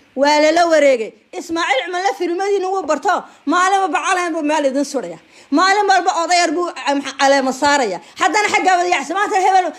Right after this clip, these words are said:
qoladii wax kale in suldaan dooratay. Kuwii kale suldaan doontay. Kuwii kale calan kale oo maxay Somaliland la keenay. In heblaayo hebel oo kale la dooranaya. War filmadaas ku sheekeysan iska day.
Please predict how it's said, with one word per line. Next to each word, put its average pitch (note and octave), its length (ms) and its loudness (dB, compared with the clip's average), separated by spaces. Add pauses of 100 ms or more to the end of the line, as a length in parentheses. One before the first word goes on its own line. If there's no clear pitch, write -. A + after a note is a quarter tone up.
(140)
qoladii G4+ 300 2
wax F#4 120 0
kale F4 220 0
in D#4+ 40 -4
suldaan D4 500 -2
dooratay. A#3 360 -2 (240)
Kuwii C5 240 4
kale G4 320 0
suldaan C#4+ 420 -2
doontay. A3+ 280 -6 (240)
Kuwii G4+ 320 0
kale F#4 220 2 (140)
calan F#4+ 260 2
kale F4 180 4
oo F4 100 4
maxay E4 220 0
Somaliland E4+ 680 0
la C4+ 100 2
keenay. G#3 280 -10 (200)
In E4+ 180 -2
heblaayo E4+ 500 2
hebel F#4 240 2
oo E4 60 -2
kale E4+ 260 0
la D#4 100 2
dooranaya. C#4+ 560 0 (460)
War D4 200 -6
filmadaas C#4 640 0
ku D4 120 0
sheekeysan A3 480 -2
iska F#3+ 180 -10
day. E3 180 -10